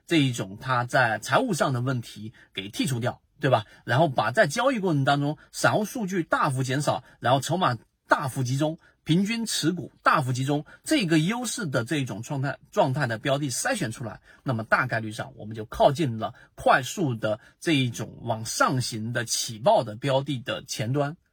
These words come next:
这个就是我们给大家说平流跟湍流的这个核心的实战意义。希望这个内容能够对，啊，各位有所启发。那后面我们会针对这个话题往实战的角度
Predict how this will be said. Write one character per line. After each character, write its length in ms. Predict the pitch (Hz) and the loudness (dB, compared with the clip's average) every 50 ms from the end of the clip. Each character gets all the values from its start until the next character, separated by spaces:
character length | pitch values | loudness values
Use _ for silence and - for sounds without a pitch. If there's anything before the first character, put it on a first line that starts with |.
| _ _ _ _ _ _ | _ _ _ _ _ _
这 80 | - 175 | -2 0
个 80 | 139 | 0
就 140 | 131 120 117 | 0 -2 -4
是 140 | 110 - 117 | -8 -8 -10
我 100 | 104 98 | -10 -10
们 160 | 104 107 113 | -10 -10 -10
给 100 | 120 - | -10 -10
大 120 | - 107 107 | -10 -10 -12
家 40 | |
说 220 | 104 101 107 107 120 _ | -10 -10 -12 -14 -14 _
平 240 | - - 123 123 120 | -10 -6 -4 -4 -4
流 180 | 113 110 104 | -4 -6 -8
跟 240 | 107 - 113 110 110 | -8 -8 -8 -8 -10
湍 320 | - - - 120 120 123 113 | -10 -6 -6 -4 -4 -4 -6
流 220 | 110 104 98 107 | -8 -8 -10 -10
的 200 | 110 - 101 - - - - - _ _ | -8 -10 -10 -10 -12 -20 -20 -20 _ _
这 220 | _ - 139 120 110 | _ -2 -2 -2 -2
个 180 | 110 110 104 | -4 -8 -10
核 220 | - - - 120 123 | -10 -8 -4 -2 -2
心 320 | 123 - 139 127 127 123 | 0 0 -2 -2 -2 -2
的 160 | 110 110 101 | -2 -4 -4
实 220 | 107 - - 113 110 | -4 -8 -8 -4 0
战 200 | 135 127 113 110 | 0 0 0 -2
意 40 | 107 | -6
义。 280 | 107 104 104 101 95 _ _ _ _ - _ _ | -8 -10 -12 -12 -14 _ _ _ _ -20 _ _
希 160 | _ - 185 196 | _ 0 4 4
望 120 | 208 208 | 4 4
这 140 | 202 254 202 | 4 2 2
个 60 | 165 | 2
内 260 | 160 175 180 156 127 | 2 2 2 2 2
容 240 | 113 113 110 117 117 | 0 0 -2 -2 -2
能 140 | 117 117 127 | -2 0 0
够 120 | 143 139 | 0 0
对， 300 | 120 - 107 101 95 - _ _ _ | -2 -4 -6 -8 -10 -14 _ _ _
啊， 260 | - 107 101 95 95 127 _ | -16 -16 -14 -14 -16 -20 _
各 160 | _ 170 160 | _ -2 0
位 200 | 143 135 127 - - | 0 0 -2 -4 -6
有 220 | - 113 120 143 | -4 -2 -2 -2
所 200 | 139 - 127 135 | -2 -2 -4 -2
启 220 | 139 - - - - | -2 -4 -8 -10 -14
发。 240 | - 113 98 - _ _ - _ _ | -14 -14 -14 -14 _ _ -20 _ _
那 100 | - 131 | -4 0
后 140 | 139 196 175 | 0 0 2
面 160 | 151 156 127 | 2 0 -2
我 40 | 107 | -2
们 140 | 104 110 | -6 -6
会 100 | 117 135 | -4 -4
针 200 | 120 - 185 202 | -4 -4 -4 -2
对 100 | 214 185 | -2 -2
这 140 | 131 135 135 | -2 -4 -6
个 100 | 120 120 | -8 -6
话 180 | 113 135 120 110 | -6 -6 -6 -6
题 220 | - - 104 110 123 | -6 -10 -14 -14 -10
往 200 | - 107 104 - | -12 -12 -12 -10
实 220 | - - - 135 139 | -12 -10 -8 -8 -4
战 220 | 143 214 208 170 | 0 0 0 0
的 80 | 120 110 | -2 -6
角 180 | 110 - - | -6 -10 -12
度 180 | 101 127 107 123 | -12 -14 -14 -14